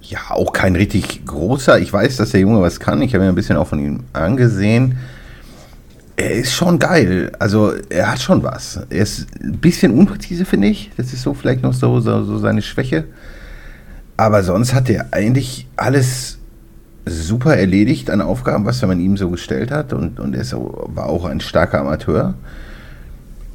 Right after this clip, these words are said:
Ist physisch auch brutal gut, finde ich, für einen, für einen Cruisergewichtler. Also das ist schon ein hoch, hochinteressanter Kampf, der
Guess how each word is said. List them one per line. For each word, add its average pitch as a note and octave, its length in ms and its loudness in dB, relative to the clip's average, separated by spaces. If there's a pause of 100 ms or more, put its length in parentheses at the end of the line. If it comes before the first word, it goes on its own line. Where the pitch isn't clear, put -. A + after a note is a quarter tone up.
(180)
Ist - 140 -8
physisch C3 640 2 (160)
auch G#2+ 180 -4
brutal G#2 440 2
gut, A2+ 240 2
finde D#3 200 0
ich, - 80 -4
für - 60 -2
einen, C#3+ 180 2
für C3 120 -6
einen C3+ 100 -6
Cruisergewichtler. D3 500 0
Also G2 200 4
das - 180 -4
ist - 220 -6
schon - 340 2
ein F#2+ 240 4 (100)
hoch, - 840 2
hochinteressanter D#2 680 2
Kampf, A2+ 260 2 (760)
der A2 340 6